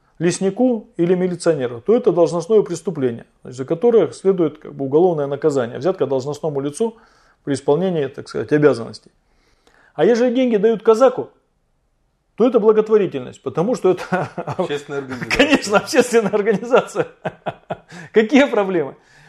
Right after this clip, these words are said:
Speaker 1: И вот под, эм, крышей, так сказать, под покро-, покровом этих общественных организаций воровство, оно начало процветать,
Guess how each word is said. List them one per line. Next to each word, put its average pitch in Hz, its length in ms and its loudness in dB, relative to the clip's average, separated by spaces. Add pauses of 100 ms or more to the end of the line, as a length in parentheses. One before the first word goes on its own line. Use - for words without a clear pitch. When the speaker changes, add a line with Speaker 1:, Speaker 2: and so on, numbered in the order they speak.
(260)
Speaker 1:
И 220 180 2
вот 254 280 6
под, 226 220 2
эм, 202 600 -2
крышей, 220 380 0
так 156 160 -6
сказать, 151 220 -4
под 185 140 -2
покро-, 185 280 0
покровом 202 480 2
этих 165 240 -4
общественных 165 540 -4
организаций 156 600 -2
воровство, 196 560 2
оно 196 140 -2
начало 190 340 0
процветать, 190 580 -2